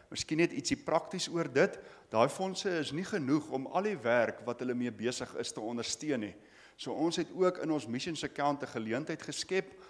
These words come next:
of dit internasionaal is, of dit nasionaal is, en of dit lo-, lokaal is, iemand wat wil ekstra bydraes maak tot die werk wat hulle doen. So die gemeente maak 'n bydrae tot daai werk,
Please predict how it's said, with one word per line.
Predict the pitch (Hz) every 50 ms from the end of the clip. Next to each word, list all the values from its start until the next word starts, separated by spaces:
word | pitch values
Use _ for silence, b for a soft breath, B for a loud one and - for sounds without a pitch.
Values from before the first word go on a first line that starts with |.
| B B B
of | - - -
dit | - 107 - -
internasionaal | 151 185 175 - 196 170 180 170 160 - - 165 151 131 123 131 143 156 160
is, | 156 -
of | 127 110
dit | - 113 104
nasionaal | 107 113 131 143 - - 156 147 131 123 131 139 139
is, | 135 131 -
en | - 113
of | 110 - -
dit | 107 101 -
lo-, | 98 101 - - _
lokaal | - 101 101 - - 151 160 170 170 165 - -
is, | 110 113 131 - B B B B B B -
iemand | 151 151 151 147 143 135
wat | 131 127 117
wil | 117 113 110 - -
ekstra | 143 135 - - - 143 139
bydraes | 120 117 110 120 120 123 120 120 113 110 - -
maak | 110 104 104 104 104 -
tot | - 120 113
die | 113 107
werk | 98 101 98 98 - -
wat | 104 98 -
hulle | 101 98 95
doen. | 98 101 95 92 - - B B B B B B B
So | - - 120
die | 113 110
gemeente | - - 110 107 113 139 160 160 - 180
maak | 165 151 147 151 -
'n | 147 120
bydrae | 117 113 131 135 143 143 139 135 131 135
tot | 147 147 135
daai | 131 131 131 120
werk, | 113 113 131 175 190 175 -